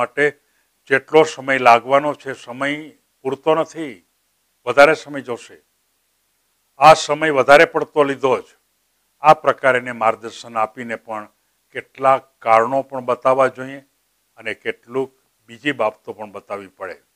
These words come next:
ત્રીજી બાબત, દરરોજ રાતે,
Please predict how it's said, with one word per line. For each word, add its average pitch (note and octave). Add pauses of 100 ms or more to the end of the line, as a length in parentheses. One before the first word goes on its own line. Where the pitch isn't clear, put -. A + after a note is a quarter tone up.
(640)
ત્રીજી C3+
બાબત, F2+ (1500)
દરરોજ D3+
રાતે, C3